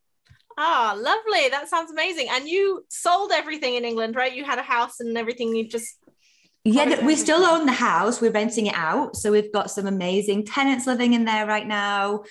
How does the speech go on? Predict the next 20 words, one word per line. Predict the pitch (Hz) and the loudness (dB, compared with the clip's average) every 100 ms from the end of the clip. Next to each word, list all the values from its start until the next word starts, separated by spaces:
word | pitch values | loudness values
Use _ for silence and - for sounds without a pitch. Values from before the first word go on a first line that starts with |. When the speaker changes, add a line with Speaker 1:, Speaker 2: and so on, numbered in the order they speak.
| - - | -12 -2
Speaker 2:
Um, | 185 180 - | 0 0 0
we | 190 214 | 0 2
have | 233 277 | 0 0
a | 208 | -2
view | 208 208 202 | 0 -2 -2
to | 202 | -4
sell | 196 175 175 | -4 -2 -2
it | 160 | -2
in | 165 | -4
the | 170 | -4
future, | 170 165 - 180 220 | -2 -2 0 0 0
but | - | -2
for | 190 | 0
now | 180 180 | 0 0
we're | 170 | 0
renting | 170 175 175 175 | -2 -4 -4 -2
it | |
out. | 151 147 151 - | 0 0 -2 -2
So | 160 156 156 - | -2 0 0 -2
we've | - | -8